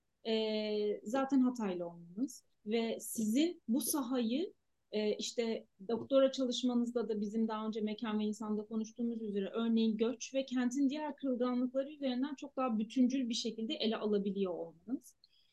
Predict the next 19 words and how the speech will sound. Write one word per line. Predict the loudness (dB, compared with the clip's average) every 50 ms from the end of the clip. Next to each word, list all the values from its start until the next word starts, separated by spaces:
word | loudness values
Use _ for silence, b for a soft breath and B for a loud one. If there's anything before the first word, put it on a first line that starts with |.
| _ _ -4 -2
E, | 0 2 2 2 0 0 -2 -2 -2
bizim | -2 -2 0 -2 -2 -4 -6 -10 _ _ _ _ _ _ 8
orta | 10 10 10 8 4 -2 -2 0
ve | -2 -4
küçük | -6 -10 -10 -10 -10 -10 _ -20 -18 -4 2
ölçekli | 2 2 2 2 0 -4 -6 -6 -6 -8 -4
kentlerimizin | 0 2 2 2 2 2 0 2 2 2 2 0 0 -2
çoğunda | -2 -2 -2 -2 -2 -2 0 2 4
olduğu | 4 4 2 2 -2 -4 -2 -2
gibi | -2 -2 -4 -6
kent | -6 -4 -4 -4 -4 -2 0
merkezi | 0 2 2 0 0 -2 -4 -2 -2
ve | -2 -4 -2
kentin | -2 -2 -2 -2 -2 -2 -4 -4 -4
bütününün | -4 -2 0 0 0 2 2 0 -2 -2 0 0
birbirinden | 0 0 0 0 -2 -2 -2 0 0 0 0 0 0 -4 -6 -4
daha | -6 -6 -6 -6 -2
ayrışık | 0 0 2 2 0 0 -2 -4 -4 -2
algılanması, | 0 0 2 2 2 2 2 2 0 0 0 -2 -4 -6 -4 -4 -4 -4 -6